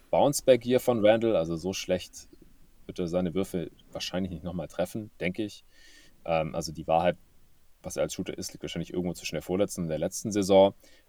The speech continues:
Barrett wird wahrscheinlich nochmal einen kleinen Schritt nach vorne machen. Äh, Quentin Grimes könnte ein wichtiger Rotationsspieler werden, hat ein sehr ergänzendes Sch-, Skillset meiner Meinung nach. Also ich erwarte jetzt auch echt nicht, dass die Knicks hier Bäume ausreißen, aber sie sind schon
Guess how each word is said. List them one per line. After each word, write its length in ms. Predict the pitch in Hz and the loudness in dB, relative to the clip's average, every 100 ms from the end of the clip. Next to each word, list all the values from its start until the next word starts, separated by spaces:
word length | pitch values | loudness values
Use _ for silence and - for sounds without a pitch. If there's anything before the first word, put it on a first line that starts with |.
| - | 2
Barrett 360 | 80 107 101 - | 6 6 6 -4
wird 140 | 101 | -4
wahrscheinlich 260 | 98 101 95 | 0 0 0
nochmal 180 | 92 92 | 0 0
einen 60 | |
kleinen 200 | 98 95 | 2 0
Schritt 180 | - 95 | 0 -6
nach 100 | 87 | -2
vorne 240 | 95 92 | 2 2
machen. 400 | 90 87 92 87 - - - - - | 2 0 0 -4 -6 -20 -20 -20 -18
Äh, 200 | - 80 | -6 -6
Quentin 340 | - 92 90 82 | -2 -4 -4 -4
Grimes 640 | 80 90 107 110 - - - - - | 4 6 6 2 -6 -10 -18 -20 -20
könnte 1000 | - - - 101 113 - 107 107 107 - - - - | -20 -12 0 0 0 -2 0 2 0 -4 -12 -20 -12
ein 100 | 90 | -10
wichtiger 280 | 101 98 92 | -6 -4 -2
Rotationsspieler 880 | 92 95 - 98 90 - 92 87 | -2 -6 -4 -4 -4 -4 0 0
werden, 220 | 85 104 95 | 4 2 2
hat 100 | 87 | -4
ein 100 | 85 | -2
sehr 180 | 85 - - - - - - - | -2 -4 -20 -20 -20 -18 -16 -12
ergänzendes 500 | 80 90 - 87 - | -4 -4 -4 -8 -8
Sch-, 140 | - - - - | -12 -14 -20 -16
Skillset 520 | - 107 127 123 - | -2 0 2 0 0
meiner 220 | 110 107 | 0 2
Meinung 280 | 104 101 101 | 2 0 0
nach. 340 | 98 98 - - - - - - - _ - | 2 2 2 -16 -20 -20 -20 -20 -20 _ -8
Also 220 | 104 104 113 | 0 2 2
ich 240 | - - | -2 -6
erwarte 320 | - 87 101 101 | -2 4 4 4
jetzt 100 | - | -2
auch 120 | 87 | -2
echt 120 | - | -4
nicht, 100 | 95 | -8
dass 80 | 87 | -6
die 80 | 90 | -2
Knicks 160 | 95 | -2
hier 100 | 95 | -2
Bäume 280 | 76 85 104 | 2 2 4
ausreißen, 500 | 78 - 78 82 95 | 0 0 -2 0 0
aber 120 | 82 | -2
sie 80 | 80 | -4
sind 160 | 90 92 | -6 -2
schon 280 | 95 92 | 0 0